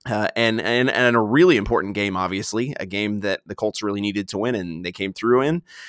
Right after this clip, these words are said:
And, uh, so we're gonna talk about that. But before we get, and, and then when Shepard gets here, we're gonna go, go through our normal game preview podcast that we would do. But before we do that, we're gonna jump into a little bit of the news that's going on with the Colts. There is a,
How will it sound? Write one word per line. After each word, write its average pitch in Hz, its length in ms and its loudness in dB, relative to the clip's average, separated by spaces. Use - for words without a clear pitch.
And, 110 600 2
uh, 104 300 2
so - 160 2
we're 131 120 4
gonna 160 100 2
talk 156 200 4
about 139 160 2
that. 139 220 4
But 127 120 0
before 170 300 2
we 190 100 4
get, 139 280 2
and, 120 280 2
and 120 120 2
then 131 80 4
when 127 100 4
Shepard 151 300 2
gets 139 160 0
here, 139 100 4
we're 127 80 6
gonna 120 80 2
go, 120 240 4
go 123 120 4
through 120 180 0
our 104 100 6
normal 123 440 4
game 117 260 2
preview 120 400 0
podcast 113 500 2
that 110 100 -4
we 117 80 0
would 113 140 0
do. 170 320 2
But 113 100 -6
before - 200 0
we 160 100 6
do 190 200 0
that, 110 260 4
we're 135 120 0
gonna 113 140 2
jump 131 280 0
into 139 300 0
a - 20 2
little 135 160 4
bit 143 100 2
of 110 60 0
the 107 60 0
news 110 460 2
that's 101 180 -8
going 104 160 0
on 95 100 2
with 101 120 -6
the 92 60 -8
Colts. 127 280 -2
There 123 120 2
is 101 140 -2
a, 80 100 -8